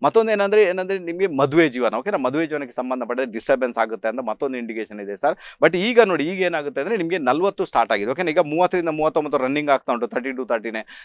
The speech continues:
ತರ್ಟಿ ಟು ತರ್ಟಿ ನೈನಲ್ಲಿ ದುಡ್ಡಿನ ವಿಚಾರದಲ್ಲಿ ಒಂದಷ್ಟು ಹೋಗಿದ್ದೀರಾ ಮುಂದೆ, ಪರವಾಗಿಲ್ಲ ಅಂತ ಇಂಡಿಕೇಶನ್ ಇದೆ. ತರ್ಟಿ ಟು ತರ್ಟಿ ನೈನಲ್ಲಿ ಸಾಧಾರಣ ಮಟ್ಟಿಗೆ ಸರ್ ಮನೆ ಮಾಡುವಂತ ಯೋಗ ಇತ್ತು, ಮನೆ ಮಾಡಿದ್ರಾ ತರ್ಟಿ ಟು ತರ್ಟಿ ನೈನಲ್ಲಿ?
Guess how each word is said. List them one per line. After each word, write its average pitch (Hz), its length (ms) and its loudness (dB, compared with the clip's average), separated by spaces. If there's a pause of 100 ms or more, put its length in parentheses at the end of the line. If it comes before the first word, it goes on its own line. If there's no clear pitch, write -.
ತರ್ಟಿ 147 240 4
ಟು 214 120 2
ತರ್ಟಿ 190 240 2
ನೈನಲ್ಲಿ 180 420 -2
ದುಡ್ಡಿನ 190 260 2
ವಿಚಾರದಲ್ಲಿ 180 500 0
ಒಂದಷ್ಟು 160 420 0
ಹೋಗಿದ್ದೀರಾ 143 460 2
ಮುಂದೆ, 131 240 -2
ಪರವಾಗಿಲ್ಲ 143 520 6
ಅಂತ 135 120 4
ಇಂಡಿಕೇಶನ್ 127 500 0
ಇದೆ. 117 400 -2
ತರ್ಟಿ 147 240 6
ಟು 175 140 2
ತರ್ಟಿ 170 240 4
ನೈನಲ್ಲಿ 165 360 0
ಸಾಧಾರಣ 156 360 4
ಮಟ್ಟಿಗೆ 160 380 0 (240)
ಸರ್ 240 200 6
ಮನೆ 226 180 8
ಮಾಡುವಂತ 214 340 6
ಯೋಗ 185 260 4
ಇತ್ತು, 160 180 4
ಮನೆ 147 160 4
ಮಾಡಿದ್ರಾ 190 360 2
ತರ್ಟಿ 165 260 0
ಟು 156 120 -6
ತರ್ಟಿ 143 260 -4
ನೈನಲ್ಲಿ? 117 440 -12